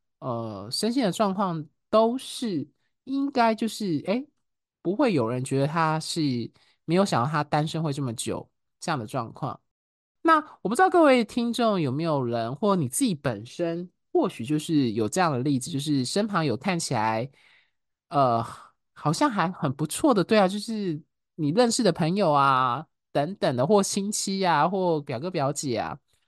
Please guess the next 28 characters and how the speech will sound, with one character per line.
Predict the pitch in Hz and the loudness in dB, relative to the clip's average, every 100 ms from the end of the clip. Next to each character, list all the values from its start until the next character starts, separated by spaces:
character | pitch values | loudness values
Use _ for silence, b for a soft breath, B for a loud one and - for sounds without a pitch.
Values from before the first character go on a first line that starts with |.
| _ - | _ 0
但 | 359 294 | 0 2
是 | 294 | -2
他 | - 302 | -4 -6
却 | 302 - 311 | -4 -2 -2
一 | 269 | -2
直 | 269 - 151 | -4 -4 -4
不 | 151 208 | -4 -6
主 | - 113 | -4 -6
动 | 123 175 165 | 0 0 0
去 | 170 | -4
找 | 139 95 | -4 -4
对 | 98 135 135 | -2 -4 -2
象， | - 110 - - _ _ _ _ - | -2 -2 -4 -20 _ _ _ _ 4
或 | 415 311 | 6 6
者 | - 147 131 117 | 4 0 0 0
是 | - - 233 175 | -2 -2 0 0
你 | 143 180 | 0 -2
可 | - 156 | -2 -2
能 | 127 131 | -2 -4
知 | - 208 | -6 -6
道 | 202 214 160 | 0 2 2
有 | 139 117 | 0 -2
人 | 120 151 | -4 -4
对 | 208 | -4
他 | 185 175 | -2 -2
有 | 147 104 | -2 -2
意 | 160 123 | -2 -6
思， | - 113 95 | -6 -10 -12